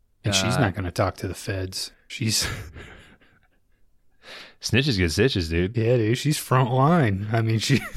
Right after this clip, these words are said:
Speaker 1: <laughs> got a rifle in her hand right now.
Speaker 2: Yeah, they gave her a fucking, uh, military-issued set of briefs.
Speaker 1: <laughs> Yep.
Speaker 2: Said, "Figure it out."
Speaker 1: Yeah, here's your briefs. Here's your gun.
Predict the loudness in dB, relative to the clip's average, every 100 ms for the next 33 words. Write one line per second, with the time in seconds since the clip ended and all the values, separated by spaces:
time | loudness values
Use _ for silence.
0 | -4 -2 -4 -6 -20 -20 _ _ -20 -20
1 | _ _ -4 0 2 2 4 4 2 2
2 | 4 4 4 6 6 6 2 4 6 8
3 | 6 6 6 6 6 4 4 4 4 4
4 | 0 -6 -10 -4 -2 -2 -6 _ -20 -20
5 | _ _ _ _ _ _ _ -20 _ _
6 | _ -20 -18 -20 _ 2 6 6 6 6
7 | 6 6 4 4 2 0 _ -2 4 4
8 | 4 4 4 4 0 -6 _ _ -6 0
9 | 0 0 -2 0 2 2 4 4 6 6
10 | 6 4 4 0 _ _ -20 -20 _ _
11 | _ _ _ 0 2 4 4 4 4 2
12 | 2 2 2 2 2 2 0 2 2 4
13 | 2